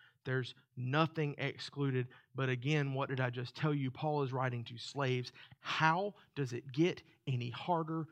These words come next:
than that? And Paul is telling them, "Whatever you do," we know where this is gonna unfold. "Whatever you do,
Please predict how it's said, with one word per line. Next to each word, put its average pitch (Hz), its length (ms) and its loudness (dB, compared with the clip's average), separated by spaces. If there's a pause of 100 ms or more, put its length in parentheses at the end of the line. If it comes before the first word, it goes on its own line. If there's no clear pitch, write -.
(160)
than 131 240 0
that? 139 340 6 (180)
And 135 220 -4
Paul 160 420 2
is 120 140 -2
telling 170 580 6 (140)
them, 147 320 4 (880)
"Whatever 143 640 0
you 262 240 2
do," 254 360 6 (1500)
we 127 120 -2
know 160 140 6
where 175 140 6
this 170 160 4
is 160 100 -4
gonna 160 240 4
unfold. 151 640 4 (280)
"Whatever 170 300 4
you 208 140 0
do, 190 240 10